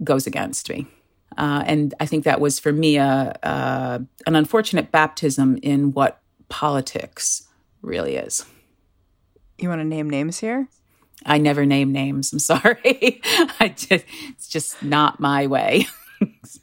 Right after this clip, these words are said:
Speaker 2: When was it clear that the background check legislation was not gonna pass?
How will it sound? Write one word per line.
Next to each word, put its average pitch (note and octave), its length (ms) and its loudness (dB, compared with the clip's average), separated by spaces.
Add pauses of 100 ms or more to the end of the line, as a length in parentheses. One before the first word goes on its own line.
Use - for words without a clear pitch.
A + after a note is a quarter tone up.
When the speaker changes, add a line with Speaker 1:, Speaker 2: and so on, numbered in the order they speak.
(1300)
Speaker 2:
When B3 300 2
was E4 160 2
it - 140 -2
clear F3 640 -2 (160)
that E3 120 -4
the D#3 80 -4
background D3+ 520 -4
check - 460 -10 (240)
legislation C#3+ 720 -6
was D3 180 -10
not - 220 -6
gonna C#3 180 -10
pass? - 600 -10